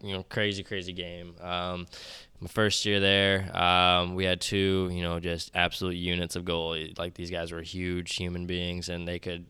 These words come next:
their hands were bricks. You know, they were always, you know, bar fighting and everything like that, so they could fight. Um, so we're playing Eastern Michigan, and they're just, oh, atrocious. Uh, we were pumping them, like, I think five zero at this point, five one, maybe something like that. And, um, you know, it's,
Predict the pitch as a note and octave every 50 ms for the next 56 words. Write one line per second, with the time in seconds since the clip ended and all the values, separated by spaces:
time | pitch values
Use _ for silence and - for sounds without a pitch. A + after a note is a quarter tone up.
0 | - - - F2+ F2+ F2 F2 F#2 F#2 F#2+ F2+ F2 F2 F2 F2 E2 E2+ F2+ F2 E2+
1 | E2 D#2+ - - - F2 E2 E2+ F2+ F2 F2+ F2+ F2+ F2 F2 F2 F2 - - -
2 | - G2 F#2 F2+ - F#2+ F#2 F#2 F2 F2+ G2 F#2+ F#2 F#2 F#2 F2+ F2+ F2+ F2+ F2
3 | F2 F2+ F2 E2+ - G2 G2+ G#2+ F#2 F#2 F2 - F#2 F2 F2 F2+ F#2+ F2+ - F#2+
4 | F#2+ F#2+ F#2+ F#2+ F#2+ F#2 F2+ - - - - - - - - G2+ A2 - B2+ A#2+
5 | A2+ G#2 G2+ G#2 G2+ - - A2 G2 G2 F#2+ F#2 - - F#2+ F2+ F#2 F2+ F2+ F2+
6 | F#2 F#2 F#2 F2+ F2+ F2+ F2+ F2+ F2 E2 - - F2 D#2 D#2+ - - - - F#2+
7 | - - F#2+ F2+ F2+ E2+ - - F2 E2 - - F2+ F2+ F2 F2 E2+ F2 - -
8 | - - - - - - F#2+ F#2 F#2 - - G2 F2+ E2+ F#2 F2+ F2+ F2+ F2 F2
9 | E2+ F2 F2 - - - - - F2+ F2 F2 F2 F2 - - - F2 F2 F2 F2
10 | F2 F2 F2 F2 E2+ F2 F#2 F2+ F2+ F2+ F2 F2 F2 E2+ - F2 F2 - - F2
11 | E2+ E2+ E2 - F#2 F2 F2 E2+ F2 F2 F2 F2 F2 F2 F2 F2 F2 - F2+ F2
12 | E2+ E2+ E2 - F2+ E2+ E2+ F2 E2 - E2+ F2 F2+ F2+ F2+ F2 E2+ E2+ E2+ E2+
13 | E2+ F2 F2+ - - - - - - - - - _ - F2+ F2+ F2 F2 F2 E2+
14 | - -